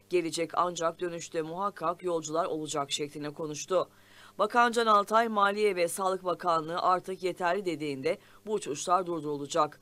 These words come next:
"Durdurun dedikleri anla durduracağız." diyerek şu an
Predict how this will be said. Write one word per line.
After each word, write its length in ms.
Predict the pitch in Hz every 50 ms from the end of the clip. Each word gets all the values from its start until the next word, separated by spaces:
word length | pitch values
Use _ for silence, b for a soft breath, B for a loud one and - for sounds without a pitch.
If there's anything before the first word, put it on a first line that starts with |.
| B B B B B B
"Durdurun 460 | 185 208 208 208 226 240 233 220 208
dedikleri 500 | 196 185 175 185 185 - - 190 180 170
anla 360 | - - 175 170 180 226 240 202
durduracağız." 720 | 202 196 190 180 190 185 165 165 165 151 147 147 143 -
diyerek 320 | 175 165 147 143 143 139
şu 220 | - - - 254 220
an 200 | 165 156 156